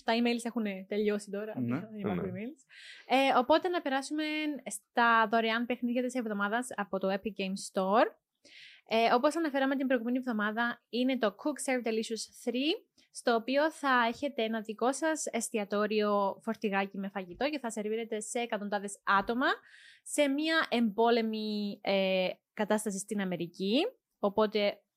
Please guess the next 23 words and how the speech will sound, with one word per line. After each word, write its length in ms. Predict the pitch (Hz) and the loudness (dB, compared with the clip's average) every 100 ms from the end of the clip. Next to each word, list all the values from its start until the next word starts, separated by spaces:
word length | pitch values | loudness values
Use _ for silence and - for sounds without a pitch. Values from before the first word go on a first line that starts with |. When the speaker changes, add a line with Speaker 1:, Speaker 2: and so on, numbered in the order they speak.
| _ _ _ _ | _ _ _ _
Speaker 1:
νομίζω 460 | 208 214 208 202 202 | -2 0 0 0 -4
θα 180 | 202 190 | -2 -4
είστε 520 | 196 - 190 185 180 | -4 -2 0 0 0
ο 100 | - | -2
σωτήρας 560 | 190 202 208 190 185 - | -2 -2 -2 0 -2 0
πολλών 340 | 202 185 180 | 2 2 0
ανθρώπων. 580 | 175 - 190 185 190 262 440 _ - - - _ - | -2 -4 -2 0 2 0 -2 _ -20 -20 -20 _ -2
Θα 200 | 277 269 | 4 4
είναι 140 | 320 | 6
δωρεάν 260 | 320 269 262 | 4 4 2
στο 140 | 269 262 | 0 -2
Epic 180 | 247 | 0
Game 320 | 247 240 - 233 | 0 0 0 2
Store 100 | 226 - | 2 2
από 460 | 220 214 208 202 196 | 0 2 2 2 0
την 240 | 208 202 - _ _ _ _ _ | -2 -4 -8 _ _ _ _ _
Πέμπτη, 400 | 220 214 214 - _ - | 2 4 0 -10 _ -2
από 200 | 208 214 | 0 0
την 120 | 208 | 2
προηγούμενη 420 | 208 214 220 208 | 2 2 2 0
Πέμπτη 340 | 196 202 208 | 0 -2 -2
μέχρι 200 | 202 196 | -2 -2
Speaker 2:
Α, 120 | - | 0